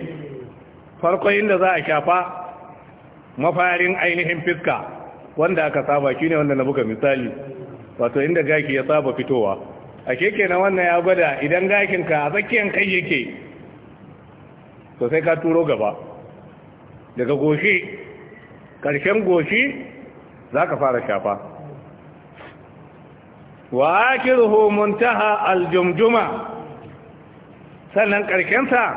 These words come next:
shine karshen keya. To ina ne karshen keya? Don mutane sun kasu kashi biyu. Wani za a ga gashinsa ya tsaya a nan. Ina jin masu aski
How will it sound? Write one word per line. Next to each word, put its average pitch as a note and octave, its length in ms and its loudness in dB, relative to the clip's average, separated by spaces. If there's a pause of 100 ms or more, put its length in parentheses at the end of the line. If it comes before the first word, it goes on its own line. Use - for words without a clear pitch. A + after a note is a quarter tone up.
(440)
shine G3+ 260 2
karshen E3 400 0
keya. F3+ 320 2 (400)
To E3+ 100 4
ina A3 200 2
ne A#3 120 2
karshen F#3 360 0
keya? G3 260 2 (3000)
Don E3+ 120 0
mutane E3+ 420 0
sun D#3+ 140 -2
kasu B2+ 220 -4
kashi B2+ 240 -4
biyu. G2 260 -10 (180)
Wani E3+ 220 -2
za F3+ 140 2
a D#3+ 100 0
ga C#3+ 80 -2
gashinsa D3 440 -2
ya A#2 140 0
tsaya A#2+ 280 0
a G2+ 40 -4
nan. G2 120 -10 (340)
Ina F#3+ 160 0
jin E3+ 140 -2
masu C#3+ 240 0
aski D3+ 260 -2